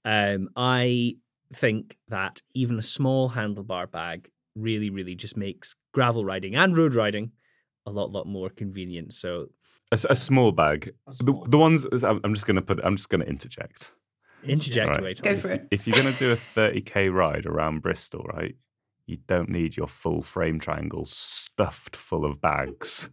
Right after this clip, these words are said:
Speaker 2: <laughs> I'm really sorry. That is my little bit of elitism coming out.
Speaker 1: But what if you get benighted in Lee Woods, Tom? I mean, you could, you could be facing a night with the, the boars.
Speaker 2: <laughs> Oh, God, the, the obsession with carrying everything with you would just my head in.
Speaker 1: Well,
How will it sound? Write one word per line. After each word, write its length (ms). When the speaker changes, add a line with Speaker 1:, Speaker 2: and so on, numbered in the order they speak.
Speaker 2:
<laughs> 440
I'm 200
really 340
sorry. 260
That 140
is 100
my 160
little 240
bit 120
of 60
elitism 560
coming 220
out. 240
Speaker 1:
But 80
what 100
if 80
you 60
get 200
benighted 580
in 160
Lee 200
Woods, 380
Tom? 320
I 60
mean, 280
you 120
could, 240
you 220
could 120
be 140
facing 500
a 40
night 260
with 260
the, 440
the 80
boars. 540
Speaker 2:
<laughs> 80
Oh, 160
God, 200
the, 160
the 160
obsession 400
with 120
carrying 340
everything 400
with 180
you 60
would 100
just 220
my 100
head 160
in. 100
Speaker 1:
Well, 380